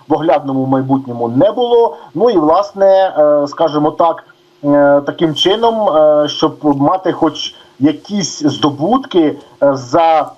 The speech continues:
е, всю цю воєнну кампанію. Ну, мені отак здає, е, виглядає, тому, е,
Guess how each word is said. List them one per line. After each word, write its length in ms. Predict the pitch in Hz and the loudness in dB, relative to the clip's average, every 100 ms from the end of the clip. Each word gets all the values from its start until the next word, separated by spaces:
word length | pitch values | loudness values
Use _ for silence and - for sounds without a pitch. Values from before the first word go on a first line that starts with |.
| _ - | _ -4
е, 360 | 139 139 139 135 | 0 2 4 2
всю 260 | 135 202 | -2 -8
цю 160 | 185 196 | -4 -2
воєнну 400 | 165 160 190 180 | -2 0 -2 0
кампанію. 540 | 196 202 185 139 120 - - 160 | -2 -2 -2 -2 -6 -14 -12 -4
Ну, 100 | 208 | 0
мені 120 | 254 | 0
отак 280 | 226 202 156 | 0 -4 -4
здає, 320 | 156 151 151 | -2 0 0
е, 40 | 143 143 143 139 | 0 2 2 2
виглядає, 540 | 143 147 147 180 208 | 0 0 0 2 0
тому, 500 | - 156 180 185 | 0 -4 0 2
е, 40 | 175 | 2